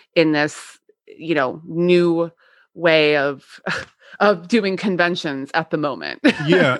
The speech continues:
Speaker 2: yeah. It, it, it's, uh, you know, everything is, every situation is what you make of it. Now, it, that doesn't
Speaker 1: Right.
Speaker 2: mean the situation isn't crappy.
Speaker 1: Oh,
Speaker 2: Um,
Speaker 1: yeah. No, it
Speaker 2: because it's
Speaker 1: totally
Speaker 2: crappy.
Speaker 1: is.
Speaker 2: We're all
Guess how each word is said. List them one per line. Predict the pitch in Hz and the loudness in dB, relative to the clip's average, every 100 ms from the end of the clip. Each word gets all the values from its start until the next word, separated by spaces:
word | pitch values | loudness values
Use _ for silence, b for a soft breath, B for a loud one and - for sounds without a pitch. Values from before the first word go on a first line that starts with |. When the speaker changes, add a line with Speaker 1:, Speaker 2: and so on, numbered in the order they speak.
| - | 2
Speaker 2:
yeah. | 160 135 131 | 4 4 2
It, | 151 135 156 | -2 -4 -10
it, | 160 - _ | -12 -12 _
it's, | 160 147 - - | -10 -10 -12 0
uh, | 156 143 | 0 2
you | 160 | 2
know, | 156 147 | 2 2
everything | - 165 214 208 175 156 | 0 2 2 2 2 4
is, | 143 127 110 104 - - | 4 2 0 -4 -10 -10
every | 135 165 | -4 -2
situation | - 160 135 127 - 117 | -2 -2 2 2 2 -2
is | 101 | -2
what | 98 113 | -4 -6
you | 104 | -8
make | 95 120 107 | -2 -2 -2
of | 92 | -8
it. | 90 - | -10 -4
Now, | 120 117 | 0 0
it, | 113 113 135 _ | 0 -4 -8 _
that | - 151 | -2 2
doesn't | 139 | 2
Speaker 1:
Right. | 135 | 4
Speaker 2:
mean | 131 127 120 | 4 4 2
the | 110 117 | 0 -2
situation | - 139 120 123 117 - | -2 -6 0 2 2 0
isn't | 104 110 104 - _ | -2 -2 -4 -10 _
crappy. | - 117 120 180 87 76 B B B B B - | -10 -2 0 0 -4 -12 B B B B B -6
Speaker 1:
Oh, | 110 107 - | -2 2 2
Speaker 2:
Um, | 214 | 2
Speaker 1:
yeah. | 226 190 147 151 | 2 2 -2 -2
No, | 208 233 | 0 4
it | |
Speaker 2:
because | - | 4
it's | 349 | 4
Speaker 1:
totally | 294 240 208 | 6 6 6
Speaker 2:
crappy. | 196 165 151 | 4 2 0
Speaker 1:
is. | 98 | 2
Speaker 2:
We're | 143 143 | 4 6
all | 160 175 160 | 6 4 4